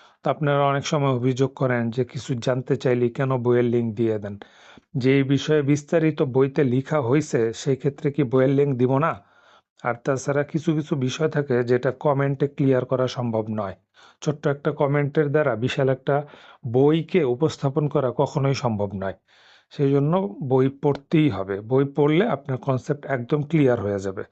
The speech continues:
আর অনেক সময় দেখা যায় যে আপনি এখন একটা প্রশ্ন করতেছেন, ওই প্রশ্নের অ্যান্সার দিলে আপনার মনে আরেকটা প্রশ্ন আসবে।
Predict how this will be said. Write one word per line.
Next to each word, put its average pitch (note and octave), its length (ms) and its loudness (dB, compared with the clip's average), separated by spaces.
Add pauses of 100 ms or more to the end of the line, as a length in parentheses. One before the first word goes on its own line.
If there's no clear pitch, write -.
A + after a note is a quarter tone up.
(640)
আর B2+ 260 -2
অনেক D3 240 -2
সময় E3 300 0
দেখা D3+ 280 -2
যায় E3 180 -2
যে D#3 140 0
আপনি D#3 320 -2 (320)
এখন E3 280 -2
একটা D3+ 200 -4
প্রশ্ন C3+ 320 -2
করতেছেন, A#2+ 480 -6
ওই C#3+ 160 2
প্রশ্নের D3 420 -4
অ্যান্সার C3 400 -2
দিলে C#3 160 0
আপনার C3+ 300 -2
মনে C3+ 220 0
আরেকটা D#3+ 380 -2
প্রশ্ন - 320 -6
আসবে। G#2 320 -8